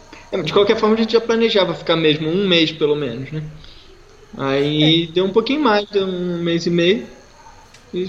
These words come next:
Speaker 1: foi bom.
Speaker 2: É, vocês tinham comentado já no último podcast que vocês iam fazer isso, né?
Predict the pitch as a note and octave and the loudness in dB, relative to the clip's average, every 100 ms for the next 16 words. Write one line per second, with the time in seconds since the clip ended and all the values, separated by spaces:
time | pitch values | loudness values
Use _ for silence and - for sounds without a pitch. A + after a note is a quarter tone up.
0 | F3+ G3+ G3 D#3 D#3 - - - - - | -2 0 2 0 0 -14 -20 -20 -20 -10
1 | - - E3 C#4 C#4 A#3+ - D3 A#2+ G#2+ | -8 -6 -4 -4 0 -2 0 -2 -2 -4
2 | C3+ B2 A#2+ B2 A#2 B2 - - A2+ - | -4 -4 -6 -8 -8 -8 -8 -8 -8 -8
3 | - A2+ A#2 G#2 B2 G#2+ G#2+ G#2 - A#2 | -16 -14 -14 -10 -12 -10 -12 -12 -16 -16